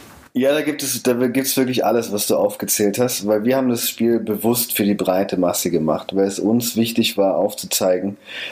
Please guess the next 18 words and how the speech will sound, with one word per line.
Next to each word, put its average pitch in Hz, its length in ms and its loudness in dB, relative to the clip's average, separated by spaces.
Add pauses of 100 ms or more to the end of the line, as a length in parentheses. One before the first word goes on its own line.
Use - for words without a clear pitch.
(160)
A, 101 240 2
Finanzthemen, 107 840 0 (100)
Themen 101 460 0
können 104 180 -2
Spaß 101 460 0
machen 95 400 -2 (140)
und 104 180 2
auch 95 180 0
begeistern, 104 560 0
wenn 104 140 2
man 101 120 2
sie 98 120 0
nur 101 160 2
schön 110 280 0
genug 104 280 2
verpackt. - 480 -2 (760)
Und, 104 560 0
äh, 98 360 2